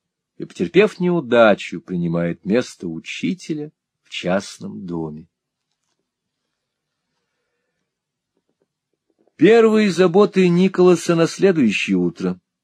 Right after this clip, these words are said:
было подыскать комнату, в которой он мог бы поселиться, не злоупотребляя гостеприимством Ньюмана Нокса — хотя тот с удовольствием спал бы на лестнице,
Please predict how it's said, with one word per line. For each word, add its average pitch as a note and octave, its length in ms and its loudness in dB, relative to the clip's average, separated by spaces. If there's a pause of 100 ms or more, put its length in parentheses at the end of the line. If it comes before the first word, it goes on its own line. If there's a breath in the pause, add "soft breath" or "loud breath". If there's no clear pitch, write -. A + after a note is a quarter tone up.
(420)
было A3 380 0
подыскать D#3 680 -4
комнату, F2 880 -4 (160)
в - 100 -20
которой F2+ 300 -4
он F2+ 100 -2
мог F3+ 220 -2
бы F#3 100 -4
поселиться, F3+ 720 -6
не C3 240 -6
злоупотребляя A2+ 920 2
гостеприимством B2 1080 -8
Ньюмана A2 400 -4
Нокса — F#2+ 580 -4 (460)
хотя - 280 -4
тот D#3 200 2
с - 120 -10
удовольствием C3 680 -2
спал A#2 440 2
бы A2+ 320 -2
на G#2 160 -8
лестнице, G2+ 880 -2